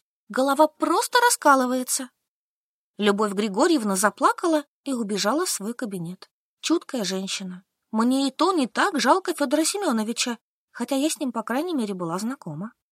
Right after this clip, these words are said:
Зазвонил телефон. Это был мой шеф. "Аня", сказал Валентин Петрович, "у меня важная работа, ни с кем меня не соединяй". "Не волнуйтесь,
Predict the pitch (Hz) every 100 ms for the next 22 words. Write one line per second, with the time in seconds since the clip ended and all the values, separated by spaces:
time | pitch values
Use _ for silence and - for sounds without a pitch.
0 | _ _ _ _ _ _ _ 185 202 202
1 | 180 202 339 - 370 - 202 190 208 _
2 | _ - - 381 233 185 143 247 - 156
3 | 147 - _ _ _ _ 160 151 151 175
4 | 208 _ _ _ _ _ _ - - 170
5 | 175 254 277 214 196 214 196 156 147 -
6 | - _ _ _ _ _ 165 160 165 160
7 | 160 180 196 233 269 175 165 170 175 185
8 | - 151 269 349 302 185 202 - 302 240
9 | 226 139 135 - _ _ _ _ _ _
10 | 247 269 277 285 180 190 269 -